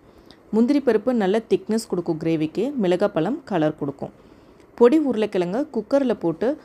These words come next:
ஒரு விசில் கொடுக்க வேணாம், ஒரு விசில் கொடுக்கறதுக்கு முன்னாடி ஸ்டேஜ்ல அடுப்பை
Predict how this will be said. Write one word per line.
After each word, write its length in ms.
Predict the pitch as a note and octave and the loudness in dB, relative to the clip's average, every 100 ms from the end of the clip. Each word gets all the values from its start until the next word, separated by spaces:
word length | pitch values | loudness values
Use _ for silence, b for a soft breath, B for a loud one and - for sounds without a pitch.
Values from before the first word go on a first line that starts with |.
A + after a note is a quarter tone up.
| B B - | B B -14
ஒரு 280 | G3 A3 C#4 D4 | 0 4 4 4
விசில் 280 | B3+ D#4 D4+ | 0 -2 -2
கொடுக்க 220 | G#3 F3+ F3+ | -2 -4 -2
வேணாம், 260 | E3+ A3 C#4+ G3 | -2 -4 -6 0
ஒரு 140 | G3+ F#3+ F3+ | 0 2 0
விசில் 280 | G3 D4+ D#4 | 0 0 0
கொடுக்கறதுக்கு 540 | A3 G#3 G3 - G#4+ F#4+ F#4 | 0 0 -2 -2 -4 -4 0
முன்னாடி 320 | A3+ B3+ D#4+ D#4 | 2 2 2 0
ஸ்டேஜ்ல 340 | - E3+ F3 D#4+ - | 0 -2 -2 -6 -4
அடுப்பை 280 | F3 E3 | -4 -4